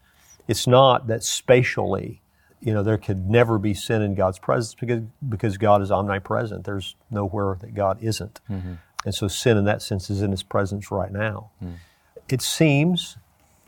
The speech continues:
Speaker 1: that what, what you have going on in the book of Job is the sons of God came to present themselves to the Lord. The, the,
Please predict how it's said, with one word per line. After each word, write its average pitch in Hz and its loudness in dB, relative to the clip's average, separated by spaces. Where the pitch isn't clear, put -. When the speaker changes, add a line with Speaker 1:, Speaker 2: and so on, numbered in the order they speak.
Speaker 1:
that 113 2
what, 123 2
what 131 2
you 117 2
have 107 2
going 110 4
on 104 6
in 101 2
the 98 0
book 101 -2
of 92 -6
Job 101 2
is 98 -6
the 104 -8
sons 113 4
of 95 -4
God 101 6
came 113 -2
to 95 -4
present 98 -4
themselves 98 -2
to - -20
the 107 -4
Lord. 113 4
The, 107 -6
the, 113 -4